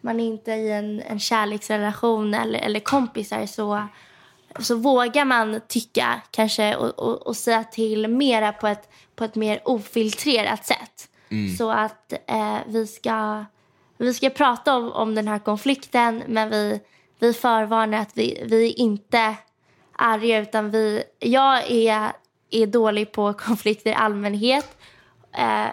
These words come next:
Speaker 1: och, eh, ja.
Speaker 2: Sen så kommer det säkert vara så att mycket som, eh, mycket som Chloé säger, eh, när vi börjar prata om det här kommer säkert stämma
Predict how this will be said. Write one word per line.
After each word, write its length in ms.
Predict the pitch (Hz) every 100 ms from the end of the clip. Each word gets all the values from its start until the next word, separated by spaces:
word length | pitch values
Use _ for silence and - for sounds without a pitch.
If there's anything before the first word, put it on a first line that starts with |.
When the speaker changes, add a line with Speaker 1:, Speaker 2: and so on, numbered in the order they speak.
| -
Speaker 1:
och, 500 | - 220 208 _ -
eh, 340 | 208 117 90 85 - -
ja. 180 | 117 - _
Speaker 2:
Sen 240 | - 147 143
så 80 | 113
kommer 160 | 143
det 40 | 127
säkert 240 | 117 107
vara 180 | 104 110
så 260 | - 107 104
att 200 | 101 -
mycket 400 | 104 101 123 107
som, 400 | 110 104 98 101
eh, 480 | 101 95 90 85 67
mycket 340 | 110 110 - 110
som 140 | 110
Chloé 300 | - 120 107
säger, 400 | 98 95 87 85 71 55 50
eh, 280 | 50 50 -
när 220 | 82 92
vi 180 | 87 85
börjar 580 | 85 101 104 104 92 -
prata 260 | - 92 90
om 80 | 90
det 60 |
här 140 | 85 78
kommer 240 | - 92
säkert 380 | 92 85 82 80
stämma 500 | - 98 95 117